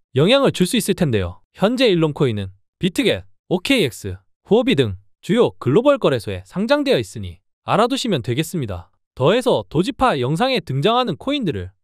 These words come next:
어떻게 매수할 수 있는지 궁금하신 분께서는 메시가 공식 파트너로 있는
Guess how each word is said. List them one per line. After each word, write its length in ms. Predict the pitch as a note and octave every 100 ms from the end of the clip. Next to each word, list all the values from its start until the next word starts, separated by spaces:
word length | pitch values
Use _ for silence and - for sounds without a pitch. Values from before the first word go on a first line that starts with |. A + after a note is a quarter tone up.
| _
어떻게 400 | - F3 B3+ A#3
매수할 340 | C#3+ C#3+ A3+ A3
수 120 | F3+
있는지 400 | C3 C#3 A2 E2 _ _
궁금하신 500 | - C3+ A3 C#4 A#3
분께서는 520 | C#3+ B2+ D#3 D3+ A2 G2 _ _
메시가 540 | - E3 G#3 A3 D3 G2+ -
공식 260 | C3 F#3
파트너로 500 | - D4 D4 B3+ D#3+
있는 280 | B2 G#2+ F#2